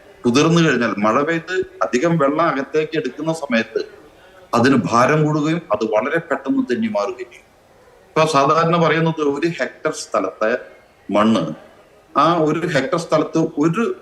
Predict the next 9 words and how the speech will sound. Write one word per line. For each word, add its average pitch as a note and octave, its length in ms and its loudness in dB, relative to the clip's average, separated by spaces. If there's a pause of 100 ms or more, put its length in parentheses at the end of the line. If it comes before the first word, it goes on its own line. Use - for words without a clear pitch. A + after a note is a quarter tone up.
മീറ്റർ D#3+ 360 2
ആഴത്തിലുള്ള E3+ 1000 -2
മണ്ണാണ് D#3+ 920 -2
ഇടിഞ്ഞു E3 720 -2
വീഴുന്നതെങ്കിൽ C#3+ 1500 -2 (640)
ഏകദേശം D3+ 460 2
ഇരുപതിനായിരം E3 680 2 (100)
ടൺ C#3+ 80 0
മണ്ണാണത്. D#3 500 -2